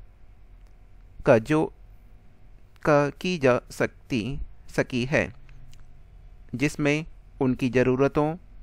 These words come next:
पर विचार किया जा रहा है। अंततः उन चीज़ों में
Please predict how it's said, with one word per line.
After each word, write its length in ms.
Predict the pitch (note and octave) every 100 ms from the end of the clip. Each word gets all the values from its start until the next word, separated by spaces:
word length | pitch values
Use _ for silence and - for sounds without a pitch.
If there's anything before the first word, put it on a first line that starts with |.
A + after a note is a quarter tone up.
| - -
पर 200 | D#3 D#3 A2+
विचार 480 | B2+ - D3 D#3+
किया 360 | F3 C3+ B2+ A#2+ C3+ - - - -
जा 220 | C3 C3 -
रहा 360 | - A#2+ B2 G#2+
है। 260 | A2+ A2 - - - - - - - - B2
अंततः 580 | B2 C3+ C#3+ B2+ C#3+ D3 - - - -
उन 220 | E3 F3+ - -
चीज़ों 340 | C#3+ C#3 F#3+
में 340 | F3 C3 B2